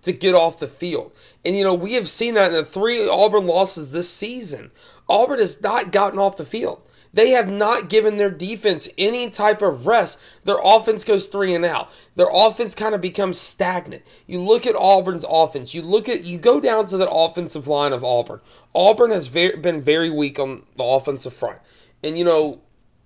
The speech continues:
with the expectations with Jared Stidham and that very, very good receiver core, Auburn has very well underperformed this year. And Gus Malzahn's offense has not been able to click. They have not gotten, they have not gotten Jared Stidham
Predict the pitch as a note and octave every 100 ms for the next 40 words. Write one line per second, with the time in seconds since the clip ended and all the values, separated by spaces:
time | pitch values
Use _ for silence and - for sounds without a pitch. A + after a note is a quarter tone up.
0 | - D3+ G#3 C4 - A3+ F3+ F#3+ - -
1 | - F3+ F3 E3+ D3 D#3 C#3+ E3 E3 -
2 | E3+ D#3+ D3+ D3 - _ - D#3+ D#3+ D#3
3 | - _ - C3 E3+ F#3+ G3 F3 F3 D3+
4 | C3+ D#3+ D#3 - C#3+ - F3+ F3 E3+ -
5 | C#3 A2 - _ _ E3 G#3+ A3+ G#3 E3+
6 | B2 D#3+ F3+ F#3+ E3+ E3+ D#3 D3 D#3 B2
7 | C#3+ B2+ C#3+ C3+ A2+ G#2 G#2+ G2+ - -
8 | - D#3 E3 F#3 F#3+ A3 G3 F#3+ G3+ F3
9 | D#3 G3+ G3+ E3 - E3+ C3 F#3 G3 F#3
10 | F#3 F#3 F3 - E3+ F3 E3 C3 - G#3+
11 | - - _ _ _ _ _ - F3+ F#3+
12 | F#3 F3+ E3 F3+ F3 F3+ E3+ - _ _
13 | D#3+ F3+ E3 F3 F#3 F#3+ D#3+ F3+ E3+ D#3
14 | E3+ D#3 - E3+ D3+ A#2+